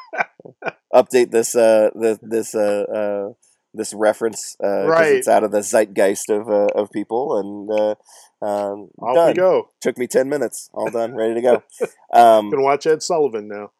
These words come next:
Speaker 2: Yeah, exactly. You can watch Ed Sullivan.
Speaker 1: <laughs> I
Speaker 2: Uh,
Speaker 1: guess that was
Speaker 2: so
Speaker 1: Sunday night.
Speaker 2: Right.
Speaker 1: Whatever we watched on Saturday nights back in the day.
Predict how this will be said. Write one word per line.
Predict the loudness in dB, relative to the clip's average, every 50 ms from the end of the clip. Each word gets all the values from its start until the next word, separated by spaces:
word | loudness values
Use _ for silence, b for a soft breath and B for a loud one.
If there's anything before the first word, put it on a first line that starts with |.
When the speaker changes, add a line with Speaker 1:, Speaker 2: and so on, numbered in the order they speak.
| _ -12 -2
Speaker 2:
Yeah, | 4 6 8 8
exactly. | 8 6 6 6 6 6 4 0 0
You | 0 -2
can | -4 -2
watch | 2 2 0 2 2
Ed | 0 0 2
Sullivan. | 2 2 2 2 0 -4 -6 -4
Speaker 1:
<laughs> | -4 -4 -4 -6 _ _ -8 -2
I | 2 2 4 4
Speaker 2:
Uh, | 2
Speaker 1:
guess | 2 0 0
that | 0 0 2
was | 2 2
Speaker 2:
so | 2 2
Speaker 1:
Sunday | -2 -4 -8 -10 -10
night. | -10 -12 -14 -16 -20 B B B B B B B B B B B B B B B B B B -2
Speaker 2:
Right. | 2 4
Speaker 1:
Whatever | 4 4 4 0 -2 -4 -4
we | -4 -4 -2
watched | 0 0 0 0 -2 -6 -10
on | -10 -10 -8
Saturday | -6 -6 -4 -4 -4 -6 -6 -8
nights | -8 -10 -12 -14 -14
back | -12 -10 -10 -10 -10 -12
in | -14
the | -16 -14
day. | -12 -12 -14 -14